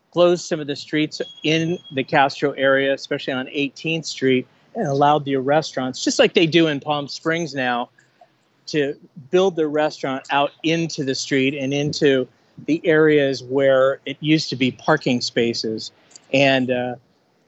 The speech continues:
you know, having come to, having lived in San Francisco for so many years and seen how vibrant it is,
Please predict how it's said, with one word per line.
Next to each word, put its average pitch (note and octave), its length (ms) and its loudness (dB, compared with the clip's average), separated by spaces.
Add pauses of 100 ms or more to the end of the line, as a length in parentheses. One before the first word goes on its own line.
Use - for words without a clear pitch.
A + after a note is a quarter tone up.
(120)
you E3+ 100 2
know, F#3 300 4 (1200)
having F#3+ 340 0
come A#3 320 -2
to, F3 460 2 (760)
having F#3+ 260 4
lived F3 220 2
in D#3+ 120 0
San C#3+ 160 -2
Francisco C3+ 460 -6
for - 160 -10
so C#3+ 200 -4
many C3+ 200 -4
years C3 540 0 (420)
and C3+ 440 0 (200)
seen G3+ 640 -2
how C#3 200 0
vibrant C#3 500 0
it C3 120 -8
is, C3 440 -4